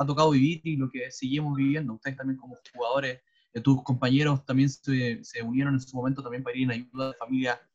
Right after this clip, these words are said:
de Valparaíso. En general, ¿qué, qué reflexiones has podido sacar?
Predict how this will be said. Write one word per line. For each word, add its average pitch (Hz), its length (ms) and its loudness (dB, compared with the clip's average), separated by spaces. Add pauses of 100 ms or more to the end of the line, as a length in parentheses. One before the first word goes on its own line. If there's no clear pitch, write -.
(220)
de 113 60 -4
Valparaíso. 135 960 2 (120)
En 156 100 0
general, 190 280 2
¿qué, - 140 -8
qué - 100 -2
reflexiones 196 400 -4
has 170 140 0
podido 160 180 -2
sacar? - 240 -14